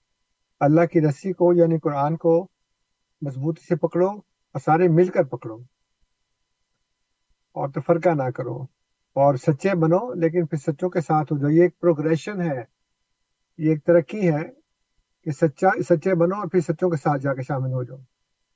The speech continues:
بعض لوگ یہ سمجھتے ہیں <clears throat> کہ جی ہم تو، آ،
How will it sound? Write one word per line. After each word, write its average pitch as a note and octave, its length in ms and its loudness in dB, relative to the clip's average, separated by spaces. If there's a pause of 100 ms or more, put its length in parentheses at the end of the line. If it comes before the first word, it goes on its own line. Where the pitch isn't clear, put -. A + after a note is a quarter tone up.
(2750)
بعض D#3+ 220 4
لوگ F3+ 220 4
یہ F3 100 2
سمجھتے F3 360 0
ہیں C#3 160 -2 (400)
<clears throat> F#3 200 0 (800)
کہ D#3+ 120 -2
جی E3+ 220 2
ہم E3 180 0
تو، E3 500 4
آ، - 60 -12